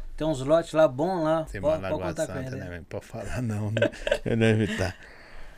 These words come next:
Speaker 2: É, Gesiel Gomes, Alexander é o melhor.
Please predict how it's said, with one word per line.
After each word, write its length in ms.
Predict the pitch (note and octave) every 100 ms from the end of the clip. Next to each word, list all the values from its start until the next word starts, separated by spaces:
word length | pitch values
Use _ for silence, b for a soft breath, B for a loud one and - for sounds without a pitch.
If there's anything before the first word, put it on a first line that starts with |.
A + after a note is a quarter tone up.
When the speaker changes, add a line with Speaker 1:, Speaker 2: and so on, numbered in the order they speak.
| B B
Speaker 2:
É, 680 | G2 A2 A2+ A2 G#2 F#2 - _ _
Gesiel 680 | - C3 C3 A#2 A#2+ C#3 C3
Gomes, 580 | G2 B2 C#3 B2+ - -
Alexander 760 | A2+ A#2 B2 - - C3 C3
é 20 | C#3
o 60 |
melhor. 640 | D3 B2+ G#2 G2 G#2 A2